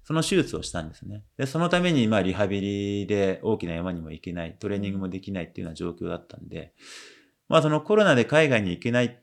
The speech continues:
ていうのは、そこまで自分にとっては痛手ではなかったんですね。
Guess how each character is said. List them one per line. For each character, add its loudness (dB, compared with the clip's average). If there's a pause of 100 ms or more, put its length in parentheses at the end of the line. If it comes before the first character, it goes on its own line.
(180)
て -2
い 0
う -4
の -4
は、 2 (240)
そ -2
こ 4
ま 8
で 4
自 -2
分 2
に 0
と 2
っ -4
て -4
は -10
痛 2
手 4
で 2
は 2
な -8
か -10
っ -14
た -20
ん -20
で -20
す -16
ね。 -12